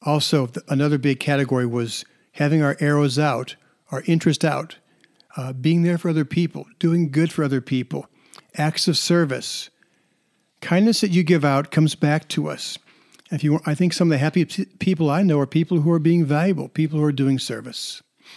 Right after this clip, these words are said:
And lastly, I talked about, uh, living your life like you are a choice, how you choose to view the adversities in your life,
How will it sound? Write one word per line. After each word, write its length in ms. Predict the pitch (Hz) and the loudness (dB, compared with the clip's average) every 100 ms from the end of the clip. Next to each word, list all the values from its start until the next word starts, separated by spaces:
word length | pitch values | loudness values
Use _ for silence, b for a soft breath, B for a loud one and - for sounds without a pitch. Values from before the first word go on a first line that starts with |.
| b b b b b b b - | b b b b b b b -4
And 140 | 160 | -2
lastly, 440 | 160 180 - 170 147 | 0 0 0 0 0
I 60 | |
talked 300 | 127 151 143 | -2 -2 -2
about, 400 | 151 135 127 - b b b b b - | -2 -2 -2 -6 b b b b b -10
uh, 240 | 139 131 160 | -8 -8 -2
living 320 | 147 165 196 | 0 2 4
your 120 | 190 | 4
life 400 | 151 127 127 - | 2 2 0 -2
like 160 | 123 151 | -4 -2
you 100 | 135 | 0
are 100 | 123 | -2
a 80 | |
choice, 680 | 127 - 139 139 - - - - _ B B B B B - | -4 -6 -6 -8 -8 -8 -10 -16 _ B B B B B -2
how 100 | 156 | 2
you 140 | 170 | 2
choose 340 | - - 170 - | 2 2 2 0
to 120 | 156 | -2
view 300 | 131 151 147 | 0 0 2
the 140 | 139 | 0
adversities 560 | 135 127 143 139 143 127 | 0 2 2 2 0 2
in 60 | 127 | 0
your 80 | |
life, 420 | 120 - 139 - | 0 -4 -8 -12